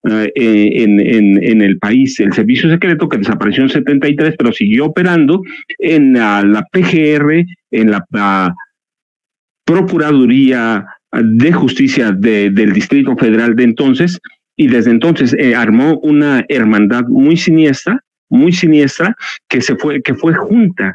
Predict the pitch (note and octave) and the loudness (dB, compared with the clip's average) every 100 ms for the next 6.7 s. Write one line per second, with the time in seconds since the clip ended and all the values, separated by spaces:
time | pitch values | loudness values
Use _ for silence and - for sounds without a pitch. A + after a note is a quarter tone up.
0 | - _ F#3 G3+ F3+ B2 A3 A3 F3+ D3+ | -10 _ -4 -2 0 -2 -4 -2 -2 0
1 | B2+ F#3 - - - _ A#2+ A2+ B2 A2+ | 0 0 -4 -14 -18 _ -6 -4 -2 -2
2 | A2+ - G#2 A#2 G#2 A2+ C3+ D3 C3+ A2+ | -2 -2 -2 -2 0 0 0 0 -2 -2
3 | G2+ G2 A#2 A2 G#2+ A#2+ B2+ B2 B2+ A#2+ | -2 0 0 0 2 2 2 0 0 2
4 | G#2+ F2 G2+ - _ _ _ - G3 F#3+ | 2 0 -6 -6 _ _ _ 0 0 0
5 | - D3 A2+ - A#2 A2 G#2+ C3+ F#3+ F#3 | 0 0 -2 -2 0 0 0 0 2 2
6 | E3 C3+ A#2+ C3+ E3+ E3 F3 | 2 0 0 -2 0 0 0